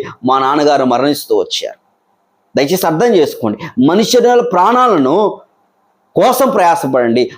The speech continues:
ఆహారం ఎందుకండి? మంచిది పెట్టడానికి. పాడైపోయింది తీసుకొని పెడితే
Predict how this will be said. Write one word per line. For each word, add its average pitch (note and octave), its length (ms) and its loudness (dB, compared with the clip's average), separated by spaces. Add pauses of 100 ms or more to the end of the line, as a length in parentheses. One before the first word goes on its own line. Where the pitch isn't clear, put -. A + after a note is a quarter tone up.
ఆహారం G#3 480 4
ఎందుకండి? A#3 380 2
మంచిది B3 360 2
పెట్టడానికి. C#3 560 0 (100)
పాడైపోయింది F3+ 520 0
తీసుకొని D3 280 -2 (180)
పెడితే C3 300 0